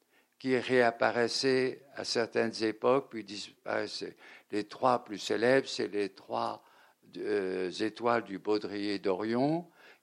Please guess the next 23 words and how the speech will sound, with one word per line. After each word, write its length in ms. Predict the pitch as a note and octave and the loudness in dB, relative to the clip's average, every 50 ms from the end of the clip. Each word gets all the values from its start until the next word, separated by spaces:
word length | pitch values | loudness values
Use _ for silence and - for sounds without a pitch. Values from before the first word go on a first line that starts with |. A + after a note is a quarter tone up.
| _ _ | _ _
qui 380 | - B2+ B2+ B2+ B2 G#2+ - - _ | -4 0 0 2 0 0 -4 -8 _
apparaissent 840 | A#2 A#2 A#2 - A#2+ A#2 A2+ A#2+ C3 B2+ B2+ A#2+ - - - - - - | -2 -2 0 2 2 2 4 4 4 4 4 2 0 -4 -6 -8 -10 -6
au 140 | G#2+ A2+ A2+ | -6 -4 0
moment 640 | A2+ A2+ A2+ A2+ A#2 A#2+ A#2+ A2+ G#2+ F#2+ F2 - - - | 2 2 2 2 2 2 2 2 0 -2 -4 -8 -14 -12
du 140 | G2 G#2 G2 | -12 -12 -10
printemps, 760 | - - G2+ G#2 G2+ G2 - - A2+ A#2 C3 D3+ G3 - - _ - - _ | -10 -4 -2 -2 -2 -2 0 0 2 2 2 0 -2 -6 -12 _ -20 -20 _
c'est-à-dire 800 | _ - A2 G2+ - G#2+ G#2 G#2 G2 G#2 A2+ A2+ A2 G#2 G2 F2+ | _ -10 -10 -6 -2 -2 -2 -2 -2 -2 0 2 2 2 2 0
des 160 | - G2 G2 F2+ | -2 -2 -2 -2
semailles, 800 | - - - G#2 G2 G2 G#2 G#2 A2+ B2+ C#3 D3+ E3 F#3 F#3+ F#3+ - _ _ _ _ _ _ _ _ - - - - _ _ _ | -2 -2 -2 -2 0 0 2 2 2 2 0 0 -4 -4 -6 -8 -12 _ _ _ _ _ _ _ _ -20 -20 -20 -20 _ _ _
et 380 | - C3+ C3+ C3+ A#2+ G#2+ - - | 2 4 6 6 6 4 2 -2
qui 160 | - A#2 G2 | -6 -8 -6
disparaissent 840 | F#2+ B2 C3 B2 - - A#2+ A2 G#2 A2 B2 B2+ C#3+ D#3+ D#3 - | -4 -4 -4 -4 -4 -2 -2 -2 0 2 2 2 2 2 0 0
et 100 | B2+ G#2+ | 0 -2
réapparaissent, 1200 | G2 F#2 B2 C#3+ D3+ D3 C#3 C3+ - C3 A#2+ A2 A2 A#2+ A#2+ A#2+ B2 A#2+ - - - - - - - _ - - _ _ _ C#3 B2+ | 0 2 6 6 8 8 6 6 4 2 2 4 4 4 2 2 2 -2 -4 -6 -6 -6 -8 -10 -12 _ -20 -20 _ _ _ -10 -6
euh, 180 | G#2+ G#2 G#2 D#2+ | -4 -4 -4 -4
juste 680 | F#2+ - - C#3+ D3 D3 C#3 - - - - - - - | -4 -2 2 2 2 4 4 2 2 2 0 -2 0 2
avant 680 | B2 A2+ G#2+ - - A#2 A#2 A#2+ A#2+ A2 G#2+ G2+ - - - _ - | 2 2 2 0 0 0 0 0 0 -2 -2 -6 -10 -16 -20 _ -14
le, 500 | G2+ G#2 G2+ F#2+ F#2+ G2 G2 F#2+ F#2+ G2 | -8 -4 -2 -2 0 0 0 0 0 0
l'aube, 640 | G2 G2+ G#2+ A2+ B2 C3 C#3 C#3+ C#3+ D3+ E3+ - - - _ _ _ _ - - - _ _ _ _ - | 0 0 2 4 4 4 4 4 2 0 -4 -6 -6 -10 _ _ _ _ -20 -20 -20 _ _ _ _ 0
euh, 560 | A#2+ B2 A2+ A2+ A2 G#2 F#2 D#2 F2 E2+ C#2+ - - - - - - - - - - | 2 2 2 2 2 2 2 0 0 -2 -6 -8 -12 -18 -20 -20 -20 -20 -20 -10 -6
euh, 180 | B2 A#2+ A#2 A#2+ - | -2 -2 -2 -2 -2
en 200 | A2+ A#2 A#2+ A#2+ | 0 2 4 4
automne, 560 | A#2+ A#2 A2+ - A#2 G2 F2+ F2 F2+ F2 F2 | 4 2 4 6 6 6 6 4 0 -6 -10